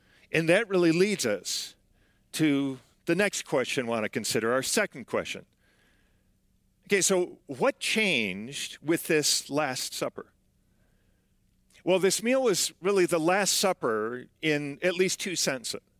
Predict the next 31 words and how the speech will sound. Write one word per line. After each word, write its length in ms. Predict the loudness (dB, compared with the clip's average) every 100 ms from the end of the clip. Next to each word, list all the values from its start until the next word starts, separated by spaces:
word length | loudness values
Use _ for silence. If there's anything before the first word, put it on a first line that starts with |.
| _ _ _ _ _ _ _ _
I 80 | -2
mean, 160 | 0 2
in 160 | 0
a 40 | 2
tangible 580 | 0 0 0 0 0 0
sense, 360 | 0 0 0
it 100 | 0
was 200 | 0 0
the 80 | 2
Last 300 | 2 2 0
Supper 260 | 0 0 -2
that 160 | -2
Jesus 480 | 0 2 2 2 -2
would 140 | -6
have, 440 | -4 -6 -6 -14 _ _ _ _ _ _ -4
uh, 100 | -2
before 520 | -2 -2 0 0 0
he 180 | -2 -4
went 180 | -4 -2
to 80 |
the 100 | -4
cross 720 | -4 -4 -2 -4 -6 -8 -10 -12 -6
and 460 | -4 -4 -6 -6 -2
died 260 | -2 -2
there. 200 | -6 -10 _ _ _ _ _ _ _ _ _ _ _ _ -2
But 140 | 2
also 400 | 2 2 0 -2
in 160 | -2 -2
a 80 | -2
theological 840 | -2 0 0 2 0 -2 -4 -6
sense 500 | -2 -4 -4 -8 -12